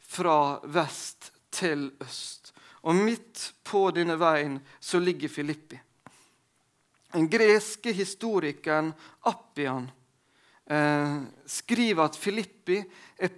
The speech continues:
porten mellom Europa og Asia. Ligger veldig strategisk til.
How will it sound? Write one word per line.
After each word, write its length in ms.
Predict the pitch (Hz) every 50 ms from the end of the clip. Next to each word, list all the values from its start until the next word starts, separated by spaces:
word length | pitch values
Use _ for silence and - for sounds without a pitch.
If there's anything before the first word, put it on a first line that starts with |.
| - _ -
porten 880 | - 294 277 - - - - - _ _ _ _ 180 185 214 247 226 - - - - _ _
mellom 760 | 185 208 226 226 214 196 170 147 143 139 139 143 139 139 139 135 - - - - _ _
Europa 800 | 160 165 170 185 202 180 151 - - _ _ - - 131 131 127 - - - _
og 220 | 135 147 143 147 139
Asia. 260 | 135 - - 139 123 - _ _ _ _ _ _ _ _ _ _ _ _ _ _ _ _ _ _ _ _ _ _ _ _ _ _ _ _ _ _ _ _ _ - - -
Ligger 400 | 180 202 247 277 233 196 247 220
veldig 640 | 196 185 220 240 240 269 285 285 262 208 208 175
strategisk 640 | - - 190 185 185 - 220 202 170 175 - - -
til. 200 | - 208 196 170